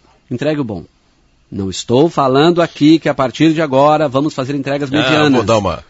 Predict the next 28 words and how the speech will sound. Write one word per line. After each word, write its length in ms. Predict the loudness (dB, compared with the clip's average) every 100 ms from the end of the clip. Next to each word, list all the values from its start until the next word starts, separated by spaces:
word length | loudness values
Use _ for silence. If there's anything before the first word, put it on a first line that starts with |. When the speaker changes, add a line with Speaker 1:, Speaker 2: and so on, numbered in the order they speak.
| _ _
Speaker 1:
É. 380 | -4 0 0 -4 _ _ _ _ _ -10
Eu 100 | -2
gosto 160 | 0
Speaker 2:
Tem 80 | 2
Speaker 1:
de 60 | 2
uma 60 |
Speaker 2:
gente 140 | 2 2
que 40 |
acha 120 | 0
Speaker 1:
frase 100 | 0
Speaker 2:
que 60 | 0
o 40 |
médio 300 | 2 2 2
é 40 | 0
bom, 260 | 0 0
né? 120 | 0 -4 -10 -12
Speaker 1:
Eu 100 | -4
gosto 160 | -4 -2
de 40 |
uma 60 | -4
frase 220 | -4 -6
do 40 |
professor 360 | -8 -12 -8 -8
Nailor, 380 | -6 -4 -4 -6 _ _ _
que 100 | -12
ele 60 | -12
diz 100 | -10
assim, 400 | -10 -6 -6 -6